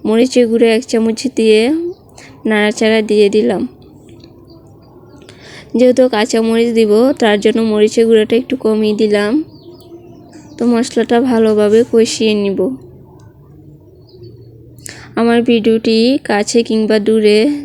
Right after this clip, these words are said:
দেশ কিংবা দেশের বাহিরে যারা দেখছেন, তাদেরকে অসংখ্য ধন্যবাদ।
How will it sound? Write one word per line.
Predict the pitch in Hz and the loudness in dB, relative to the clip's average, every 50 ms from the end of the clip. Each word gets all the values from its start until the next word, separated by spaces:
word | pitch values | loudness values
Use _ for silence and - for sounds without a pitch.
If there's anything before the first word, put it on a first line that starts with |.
| 285 247 254 | -6 -4 -2
দেশ | 214 214 214 220 - - | 0 2 2 0 0 -2
কিংবা | - - - 226 226 220 208 220 220 | -6 -4 -4 -2 -2 -2 -2 -2 0
দেশের | 202 214 214 - - 226 220 | 0 0 -2 -2 -2 -2 -2
বাহিরে | 254 220 214 247 240 226 240 233 208 208 220 269 311 - - _ - - - - - - - | -2 -2 -4 -2 -2 -2 0 2 2 2 0 -2 -4 -8 -12 _ -20 -20 -20 -20 -12 -6 -2
যারা | 214 220 220 214 214 208 | 0 2 2 2 2 2
দেখছেন, | 220 214 214 - - - 240 214 214 233 294 302 | 2 2 0 0 -2 -2 0 0 0 0 0 -2
তাদেরকে | - 262 254 214 220 220 214 214 - 208 | -2 -2 -2 0 0 0 0 0 -2 -2
অসংখ্য | 202 202 214 - - - 226 226 233 - - 285 262 | -2 -2 -2 -4 -4 -6 -4 -4 -6 -6 -4 -6 -2
ধন্যবাদ। | 262 220 214 208 202 196 190 - 202 214 | -2 0 -2 0 -2 -2 -2 -2 -4 -4